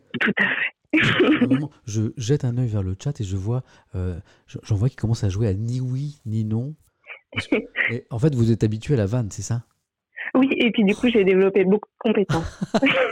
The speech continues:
Speaker 1: <laughs>
Speaker 2: Vous êtes super forte en ni oui, ni non.
Speaker 1: C'est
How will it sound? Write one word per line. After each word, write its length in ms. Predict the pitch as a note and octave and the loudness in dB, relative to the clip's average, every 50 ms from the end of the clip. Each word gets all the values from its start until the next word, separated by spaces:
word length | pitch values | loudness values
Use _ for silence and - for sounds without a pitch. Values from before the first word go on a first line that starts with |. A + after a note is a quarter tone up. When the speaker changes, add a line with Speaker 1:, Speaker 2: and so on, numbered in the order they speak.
| - - | -2 -2
Speaker 1:
<laughs> 680 | - D4+ C#4+ C#4 - - E4 D#4+ - - - - _ _ | 0 2 2 2 2 0 0 -2 -2 -8 -16 -18 _ _
Speaker 2:
Vous 120 | A#2+ B2 B2+ | -4 -4 -4
êtes 80 | A#2+ | -4
super 360 | - - - - - E3+ D3+ - | -4 -6 -4 0 0 0 0 2
forte 200 | - D#3+ E3+ - | 2 2 4 4
en 80 | C#3+ B2+ | 2 2
ni 100 | B2+ B2+ | 2 0
oui, 100 | C3 C3 | 0 0
ni 140 | C3 C3 C3+ | 0 2 0
non. 180 | B2 A2 - - _ _ _ _ _ _ _ _ _ _ _ _ _ _ _ _ _ - | 0 0 -2 -6 _ _ _ _ _ _ _ _ _ _ _ _ _ _ _ _ _ -2
Speaker 1:
C'est 140 | C4 A#3+ | 0 0